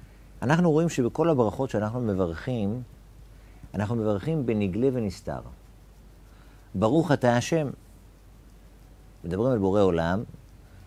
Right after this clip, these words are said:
כאילו הוא נוכח מולי. "אתה השם."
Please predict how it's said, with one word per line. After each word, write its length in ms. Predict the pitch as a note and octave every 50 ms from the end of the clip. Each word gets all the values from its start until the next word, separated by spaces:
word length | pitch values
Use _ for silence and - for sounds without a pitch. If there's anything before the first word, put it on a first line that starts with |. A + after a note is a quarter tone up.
| - - - - - - - - -
כאילו 200 | - G2 A#2+ C3+
הוא 80 | C#3+
נוכח 340 | C3 A2+ - - D3+ D3+ - -
מולי. 300 | D3 D#3+ E3 D3+ A#2 F2 - - - - - - - - -
"אתה 360 | D#2+ - - F2 F2 F#2 G#2+ C3 - -
השם." 320 | - B2+ - - D#3+ C#3+